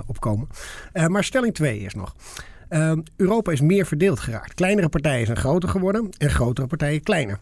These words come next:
Dat vraagt om een oliemannetje, bijvoorbeeld zoals, zoals onze eigen Mark Rutte.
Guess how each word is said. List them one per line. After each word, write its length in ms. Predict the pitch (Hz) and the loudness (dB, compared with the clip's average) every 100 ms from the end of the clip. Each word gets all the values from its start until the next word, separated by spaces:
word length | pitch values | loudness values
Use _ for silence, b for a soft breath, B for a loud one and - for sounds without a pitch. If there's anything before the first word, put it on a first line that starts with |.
| - B B B | -10 B B B
Dat 180 | 196 | 0
vraagt 320 | - 185 170 - | 2 -2 0 2
om 80 | 143 | 0
een 140 | 151 | 2
oliemannetje, 600 | 185 185 147 139 131 160 143 | 2 4 2 2 -2 -4 0
bijvoorbeeld 460 | 160 156 202 175 | 2 4 2 0
zoals, 260 | - 160 139 147 147 | 0 0 2 -2 -4
zoals 280 | - 160 139 | -4 -2 0
onze 200 | 147 131 | 0 -2
eigen 360 | 143 143 - 131 | -2 -4 -2 0
Mark 240 | 135 117 | 2 2
Rutte. 260 | 143 147 | 2 2